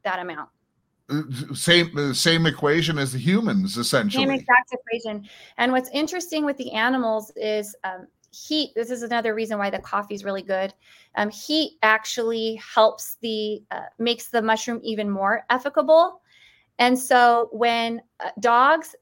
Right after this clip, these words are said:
Speaker 1: and animals have higher body temperatures than us. And so when they eat these products, just because they have a higher body temperature, it starts working even faster in their systems.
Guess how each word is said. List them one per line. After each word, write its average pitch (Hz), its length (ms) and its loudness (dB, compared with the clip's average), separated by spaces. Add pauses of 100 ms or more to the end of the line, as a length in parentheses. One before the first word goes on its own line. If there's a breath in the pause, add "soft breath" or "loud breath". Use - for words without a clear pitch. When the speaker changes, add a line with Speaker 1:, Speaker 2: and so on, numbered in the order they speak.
(120)
Speaker 1:
and 220 360 -4
animals 262 440 -2
have 254 180 -4
higher 226 240 -2
body 220 300 -2
temperatures 208 560 -10
than 190 160 -10
us. 180 400 -12 (880)
And 247 200 0
so 220 520 4
when 233 320 -2
they 302 420 4 (180)
eat 269 240 -6
these 240 240 -10
products, 269 720 -2 (160)
just 247 240 -6
because 277 280 -6
they 254 60 -4
have 233 200 -2
a - 20 -2
higher 226 300 -2
body 220 260 -2
temperature, 269 500 -4
it 247 160 2
starts 226 320 -2
working 233 360 -6
even 202 280 -8
faster 214 440 -2
in 202 120 -6
their 196 140 -8
systems. 196 560 -12